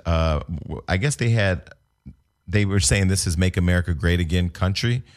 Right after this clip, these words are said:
and attacked him. And, um, so he ended up in the hospital and now he's out. But there's been a lot of buzz on social media. And I've posted, you know, I, I love, I love Jesse. He's, I've talked about him on the show. He's been a, he's a great person. And I will say this,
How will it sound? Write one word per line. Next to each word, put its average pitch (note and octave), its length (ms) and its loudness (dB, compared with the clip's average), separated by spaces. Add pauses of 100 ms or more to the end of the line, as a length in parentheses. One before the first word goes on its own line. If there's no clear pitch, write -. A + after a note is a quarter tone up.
(340)
and G2 220 4
attacked G#2+ 400 2
him. F#2+ 280 2
And, F2+ 380 2
um, D#2+ 380 0
so - 180 -6
he F#2 80 0
ended A2+ 200 -4
up - 60 -6
in F#2+ 60 0
the F2+ 60 2
hospital E2+ 480 0
and D2+ 100 0
now D#2 140 0
he's D2+ 240 -2
out. D2+ 180 2
But - 140 8
there's D#2+ 140 -2
been E2+ 120 0
a E2+ 60 0
lot E2+ 240 2
of D2+ 260 -4
buzz E2+ 300 2
on D#2+ 100 2
social E2+ 340 -2
media. G2+ 420 2 (420)
And F#2+ 140 2
I've G2 140 2
posted, F#2 600 4
you E2+ 140 0
know, E2 200 4
I, D2+ 260 0
I D2+ 40 2
love, D#2+ 340 2 (120)
I C#2+ 140 -2
love D#2 260 0
Jesse. E2 400 0
He's, E2 260 0 (240)
I've E2 120 0
talked C3 220 2
about F#2 140 2
him E2 60 0
on D#2+ 60 2
the D#2 80 2
show. F2 160 0
He's E2+ 160 2
been G#2 180 2
a, D2+ 140 0 (100)
he's F#2 140 0
a G#2 80 0
great G2+ 340 0
person. F2+ 460 4
And F2 140 0
I F2 60 2
will E2+ 120 0
say G#2 240 0
this, D#2 380 -2